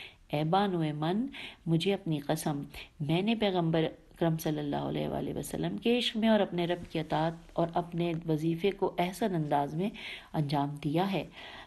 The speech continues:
अ, मैंने बहादुरी के जौहर इसलिए दिखाए कि मुझ पर मेरा अल्लाह राज़ी हो जाए और इस जुर्रत के इवज़ अपनी जन्नत में घर और नेमात अत-, अता फरमाए। इसके अलावा मेरी कोई और गर्ज न थी।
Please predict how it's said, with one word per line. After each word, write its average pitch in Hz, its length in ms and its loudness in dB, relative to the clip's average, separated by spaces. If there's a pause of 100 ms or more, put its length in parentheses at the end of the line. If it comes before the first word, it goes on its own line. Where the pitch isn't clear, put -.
(120)
अ, 160 120 0
मैंने 165 360 2
बहादुरी 196 480 4
के 170 140 2
जौहर 160 320 2
इसलिए 175 340 -2
दिखाए 170 420 0
कि 185 160 -2
मुझ 185 240 0
पर 196 240 2
मेरा 165 240 2
अल्लाह 165 340 2
राज़ी 185 340 4
हो 147 180 -2
जाए 151 300 2
और 196 160 4
इस 190 160 0
जुर्रत 156 380 -2
के 180 60 0
इवज़ 165 380 0
अपनी 151 260 -6
जन्नत 151 400 -4
में 214 160 -2 (600)
घर 190 240 4
और 165 240 2
नेमात 151 500 -2
अत-, - 420 -4
अता 151 240 2
फरमाए। 139 500 -4 (400)
इसके 170 260 0
अलावा 151 240 2
मेरी 214 220 0
कोई 196 260 4
और 202 200 0
गर्ज 190 240 2
न 180 160 2
थी। 165 340 0